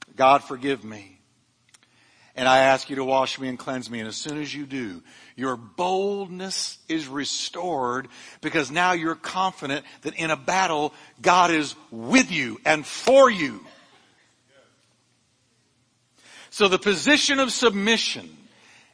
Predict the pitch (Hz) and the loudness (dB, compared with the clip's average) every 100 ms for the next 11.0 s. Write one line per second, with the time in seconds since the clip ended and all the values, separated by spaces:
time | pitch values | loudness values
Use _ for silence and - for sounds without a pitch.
0 | - 135 - 165 165 143 123 117 - 123 | -4 -4 2 0 0 -4 -4 -6 -6 -4
1 | 117 - 110 135 120 117 110 107 120 120 | -4 -8 -14 -10 -6 0 2 2 2 0
2 | 117 131 123 127 131 120 120 131 131 135 | -2 -8 -12 -10 -10 -10 -10 -4 -4 -4
3 | 139 131 - 135 139 135 131 127 127 123 | -8 -8 -8 -14 -12 -14 -12 -8 -4 -4
4 | 120 - 127 120 - - - 123 120 120 | -8 -14 -14 -14 -16 -20 -10 -6 -6 -6
5 | 123 117 107 120 120 117 _ _ _ _ | -8 -10 -14 -18 -20 -20 _ _ _ _
6 | _ _ _ _ - 147 139 135 127 - | _ _ _ _ -2 -2 -2 -6 -6 -6
7 | 123 - 123 143 127 123 127 127 123 123 | -8 -8 -14 -10 -8 -6 -6 -6 -10 -16
8 | _ _ _ _ _ _ - 127 120 135 | _ _ _ _ _ _ -6 -4 -2 0
9 | 139 131 123 _ _ _ _ 104 127 135 | 0 -2 -6 _ _ _ _ -4 0 0
10 | 123 135 120 131 110 107 107 104 - | 0 -10 -6 -8 -8 -16 -16 -18 -18